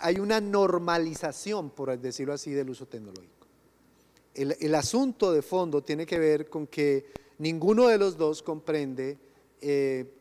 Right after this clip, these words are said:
que de una u otra manera la tecnología, los dispositivos son simplemente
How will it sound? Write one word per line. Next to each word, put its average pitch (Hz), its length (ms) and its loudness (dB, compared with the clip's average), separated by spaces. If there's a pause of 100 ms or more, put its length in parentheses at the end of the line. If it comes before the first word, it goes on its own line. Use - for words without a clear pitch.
(140)
que 151 220 0
de 147 200 0
una 220 360 2
u 170 100 2
otra 175 180 -2
manera 147 360 -2
la 143 200 -2
tecnología, 139 520 -2
los 156 140 -2
dispositivos 143 640 -8
son 180 200 -6
simplemente 180 840 -6